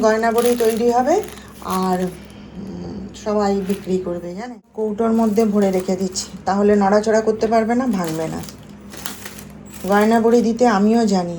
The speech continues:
জানেন, আমি যন্ত্রপাতিও কিনেছিলাম গয়না বড়ি দেওয়ার, একজনের কাছে শিখেছিলাম, গয়না বড়ি দিয়েও ছিলাম। কিন্তু ব্যাপারটা হচ্ছে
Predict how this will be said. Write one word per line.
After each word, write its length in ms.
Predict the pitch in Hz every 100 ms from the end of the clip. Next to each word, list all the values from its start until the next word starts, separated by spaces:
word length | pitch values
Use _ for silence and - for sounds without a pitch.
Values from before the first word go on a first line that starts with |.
| 170
জানেন, 320 | 220 226 220 233 - - - - - - - - -
আমি 380 | 202 202 208 196 196 202
যন্ত্রপাতিও 680 | 208 214 226 233 226 247 254
কিনেছিলাম 580 | 220 190 190 190 175 170 180
গয়না 340 | 190 185 185
বড়ি 260 | 185 185 185
দেওয়ার, 300 | 175 170 170 - - - - -
একজনের 440 | - 202 202 208 208
কাছে 240 | 214 233
শিখেছিলাম, 760 | 220 208 208 220 214 185 165 156 - - - - - - 185
গয়না 300 | 190 196 202
বড়ি 200 | 202 208
দিয়েও 340 | 190 196 196 233
ছিলাম। 380 | 233 196 175 165 170 180
কিন্তু 460 | 202 202 208 208
ব্যাপারটা 440 | 190 185 185 196 214
হচ্ছে 340 | 214 208 -